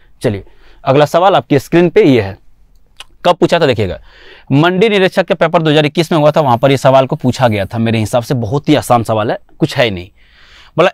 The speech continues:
एक बहुपद दिया एफ एक्स को जो है सो टू एक्स प्लस थ्री से भाग दे, भाग दे तो शेषफल क्या होगा? हम बोले यार देखो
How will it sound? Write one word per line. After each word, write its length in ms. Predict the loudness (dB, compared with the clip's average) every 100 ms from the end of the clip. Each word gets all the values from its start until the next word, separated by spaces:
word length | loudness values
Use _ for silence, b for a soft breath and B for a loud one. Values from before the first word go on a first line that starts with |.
| 0
एक 180 | 2 2
बहुपद 420 | 2 2 2 0
दिया 240 | 2 2
एफ 120 | 2 0
एक्स 260 | -4 -8
को 260 | 0 2 4
जो 120 | 4
है 100 | 2
सो 140 | 2 -4
टू 200 | 2 2
एक्स 160 | 2
प्लस 240 | 0 -2 0
थ्री 180 | -2 0
से 120 | 0
भाग 240 | 0 0
दे, 180 | 2 0
भाग 300 | 0 0 0
दे 120 | 0 2
तो 180 | 0 -2 B -8
शेषफल 400 | -4 -2 -2 0
क्या 160 | 0
होगा? 160 | 0 -2
हम 100 | 0
बोले 140 | 2
यार 80 | 2
देखो 260 | 0 -2